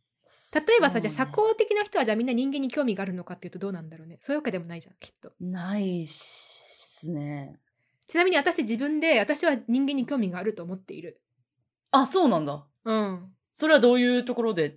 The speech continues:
Speaker 2: なんですか？
Speaker 1: うーん。なんか、
Speaker 2: うん。
Speaker 1: 初対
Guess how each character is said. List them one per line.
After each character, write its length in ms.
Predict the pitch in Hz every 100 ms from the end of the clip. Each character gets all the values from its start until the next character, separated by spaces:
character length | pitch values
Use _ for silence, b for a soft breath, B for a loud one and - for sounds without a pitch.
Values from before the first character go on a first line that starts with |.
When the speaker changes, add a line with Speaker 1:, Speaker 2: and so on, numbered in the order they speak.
| -
Speaker 2:
な 100 | 156
ん 60 |
で 80 | 143
す 80 | -
か？ 140 | - - _ _ 277
Speaker 1:
う 40 |
ー 360 | 302 339 349 349
ん。 40 | 349 349 339
な 120 | 370
ん 100 | 381
か、 280 | 254 220 220 _ _ _ _ _ _ _
Speaker 2:
う 80 | 185
ん。 240 | 180 156 - _
Speaker 1:
初 180 | -
対 80 | 320